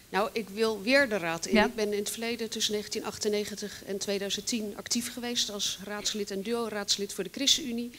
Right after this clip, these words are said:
Speaker 1: Ik heb een aantal jaren pauze gehad. Dat is ook wel goed om gewoon, eh, met een nieuwe frisse blik. En nou wil ik gewoon weer terug. Ik vind het fijn om bij te mogen dragen, gewoon aan het bestuur, de lange termijn van deze stad. <clears throat> En gewoon, ja, te zoeken naar, eh, hoe je als overheid het goede kunt zoeken voor deze stad en voor deze burgers.
Speaker 2: Ja.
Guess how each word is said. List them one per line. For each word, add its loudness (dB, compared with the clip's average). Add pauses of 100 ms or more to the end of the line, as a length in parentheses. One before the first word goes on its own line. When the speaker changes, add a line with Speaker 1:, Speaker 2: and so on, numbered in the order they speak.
(300)
Speaker 1:
Ik -14
heb 0
een 0
aantal 4
jaren 6
pauze 6
gehad. 0
Dat -4
is -4
ook -6
wel -8
goed 2
om -4
gewoon, -4
eh, -4 (260)
met -6
een 4
nieuwe 2
frisse -2
blik. 0 (460)
En -2
nou 8
wil 8
ik 0
gewoon -2
weer 2
terug. -2
Ik -12
vind -2
het -2
fijn 0
om -4
bij 2
te -4
mogen 0
dragen, -4
gewoon -2
aan 0
het 0
bestuur, 0
de -4
lange 2
termijn -2
van -4
deze 0
stad. 0 (600)
<clears throat> 4 (220)
En -2
gewoon, 4
ja, 2
te -4
zoeken 0
naar, 0
eh, 0
hoe 0
je 6
als 2
overheid 4
het -4
goede 0
kunt -2
zoeken 0
voor -6
deze 0
stad -2
en -8
voor -10
deze -6
burgers. -8
Speaker 2:
Ja. -4